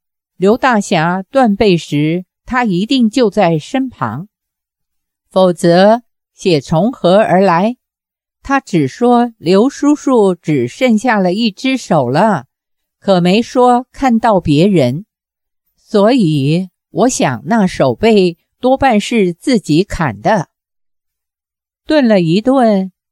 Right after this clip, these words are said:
李莲花慢慢地说道，可是我难免要怀疑，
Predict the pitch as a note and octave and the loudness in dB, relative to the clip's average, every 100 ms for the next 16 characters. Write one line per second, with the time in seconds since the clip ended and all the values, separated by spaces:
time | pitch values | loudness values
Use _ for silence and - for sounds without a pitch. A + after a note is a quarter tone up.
0 | _ E3+ D#3 D3+ F3 - B3+ A#3 A#3+ B3 | _ 0 2 2 0 -2 -2 0 0 0
1 | A#3+ G#3+ G3 F#3+ F3 F3+ F3 _ _ _ | 0 2 0 2 0 0 -4 _ _ _
2 | _ _ _ - G3+ G#3+ F#3+ - _ _ | _ _ _ -2 0 0 -2 -8 _ _
3 | _ _ _ _ _ _ _ _ _ - | _ _ _ _ _ _ _ _ _ -4
4 | G#3 - D4+ C#4 A#3 G3+ - E3 D#3+ D#3 | -4 -2 -2 2 0 -2 -2 -2 0 0
5 | D#3 C#4+ A#3+ C3+ B2+ G#3 A3+ F3 - D#3 | 0 0 0 0 -2 0 2 0 -2 -2
6 | F#3 A#3 D3+ F3 A3+ | 0 0 0 -2 -6